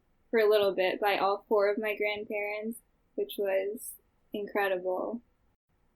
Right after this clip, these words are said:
They actually came here and raised me in Detroit. And we used to go to India pretty often as well. Especially when I was little, we used to go every year.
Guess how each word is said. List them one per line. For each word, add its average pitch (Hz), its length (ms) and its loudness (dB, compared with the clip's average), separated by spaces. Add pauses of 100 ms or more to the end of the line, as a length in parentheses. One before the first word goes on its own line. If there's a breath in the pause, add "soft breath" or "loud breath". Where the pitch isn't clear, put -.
They 202 200 4
actually 202 420 0
came 202 280 -6
here 190 380 0
and 208 440 -12
raised 214 280 0
me 202 140 -6
in 190 80 -8
Detroit. 202 600 -2 (640)
And 208 280 0
we 220 60 2
used 240 240 4
to 233 80 0
go 214 140 6
to 202 60 4
India 202 480 2
pretty 202 240 2
often 185 540 0
as 202 160 -10
well. 190 460 -2 (240)
Especially 233 420 2
when 233 120 4
I 202 100 4
was 190 100 -4
little, 190 320 2
we 202 100 0
used 202 220 -2
to 202 80 0
go 190 480 -2 (120)
every 202 260 2
year. 190 560 0